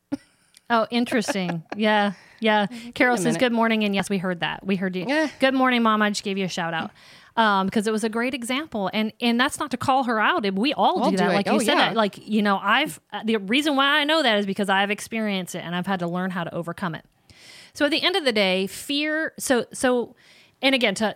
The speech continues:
Speaker 2: to borrow kind of, 'cause Caroline Leaf, I think she's a genius. Uh, she
Speaker 1: Mm-hmm.
Speaker 2: talks about real estate in your mind, right?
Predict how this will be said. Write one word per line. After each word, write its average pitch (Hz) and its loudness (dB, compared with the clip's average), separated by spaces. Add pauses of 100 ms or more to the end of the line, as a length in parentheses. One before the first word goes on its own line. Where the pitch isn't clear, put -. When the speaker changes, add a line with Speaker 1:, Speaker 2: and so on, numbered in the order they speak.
Speaker 2:
to 233 0
borrow 214 2
kind 208 -4
of, 202 -10
'cause 220 -6
Caroline 208 -2
Leaf, 185 -4
I 185 -6
think 190 -6
she's 175 -8
a 170 -6
genius. 170 -8
Uh, 185 -2
she 190 -8
Speaker 1:
Mm-hmm. 220 -4
Speaker 2:
talks 208 -4
about 185 -6
real 185 -4
estate - -10
in 170 -6
your 170 -4
mind, 151 -8
right? 165 -8